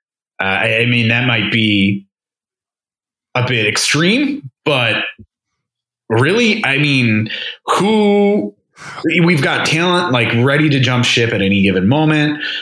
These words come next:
Um, there's people worried about their jobs. It's just, it,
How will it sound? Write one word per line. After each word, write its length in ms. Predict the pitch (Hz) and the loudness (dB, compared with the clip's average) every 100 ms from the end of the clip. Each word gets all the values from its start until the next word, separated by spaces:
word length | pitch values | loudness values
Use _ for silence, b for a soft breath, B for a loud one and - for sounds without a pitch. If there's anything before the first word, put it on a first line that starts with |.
| B _ | B _
Um, 460 | 101 92 90 87 87 | -4 -2 -2 -2 -2
there's 220 | - 92 | -2 -2
people 320 | - 120 113 104 | -2 0 0 0
worried 300 | 104 107 95 | 2 2 2
about 220 | 90 - | 0 -2
their 120 | 85 | -2
jobs. 720 | - 127 131 123 123 117 - | -2 0 0 0 0 0 0
It's 220 | 135 127 | 0 0
just, 320 | - 156 - 139 | 0 0 0 -2
it, 280 | 123 - | -4 -6